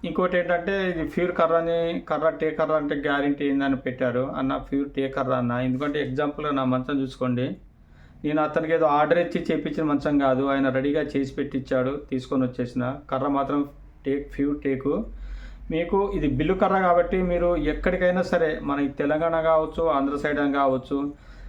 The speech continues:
ట్రాన్స్‌పోర్ట్ ఛార్జ్ మీరు కనుక పెట్టుకుంటే వాళ్ళు డైరెక్ట్ వాళ్ళ, వాళ్ళే వచ్చి మీ ఇంటి దాకా చేర్చి చి-, వచ్చే బాధ్యత వాళ్ళది. అది కూడా అడిగాను. ఓకే ఫ్రెండ్స్, మీకు ఇంకా మీకు ఈ మంచాల గురించి కానీ డీటెయిల్స్ కావాలన్నా కూడా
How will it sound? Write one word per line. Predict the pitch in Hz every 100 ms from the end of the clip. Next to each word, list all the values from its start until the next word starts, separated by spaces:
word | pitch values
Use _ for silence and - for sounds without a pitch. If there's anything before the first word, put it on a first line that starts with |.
| - - -
ట్రాన్స్‌పోర్ట్ | 151 180 - 196 190 - 170
ఛార్జ్ | 165 170 175
మీరు | 165 160
కనుక | 160 156 131
పెట్టుకుంటే | 147 143 147 139 160
వాళ్ళు | 147 147 127
డైరెక్ట్ | 139 151 170 170 - 165 117 - -
వాళ్ళ, | 135 135 147 170 170 160 -
వాళ్ళే | 135 139 165 185
వచ్చి | 175 - 202
మీ | 165
ఇంటి | 147 175
దాకా | 170 160 175
చేర్చి | - 160 151 175 170
చి-, | 156 - 131 151
వచ్చే | 147 165
బాధ్యత | 147 151 147
వాళ్ళది. | 156 143 135 131 151 240 - - - - - - - 135
అది | 143
కూడా | 165 165
అడిగాను. | 151 143 139 160 185 - - - - _ 147
ఓకే | 175
ఫ్రెండ్స్, | 170 185 226 - - - _ _ _ - - 151
మీకు | 147
ఇంకా | 156 151 180
మీకు | 175 175
ఈ | 165 156
మంచాల | 147 143 143 165 165
గురించి | 160 156
కానీ | 156 143
డీటెయిల్స్ | 139 156 147
కావాలన్నా | 151 147 143 139
కూడా | 139 147 170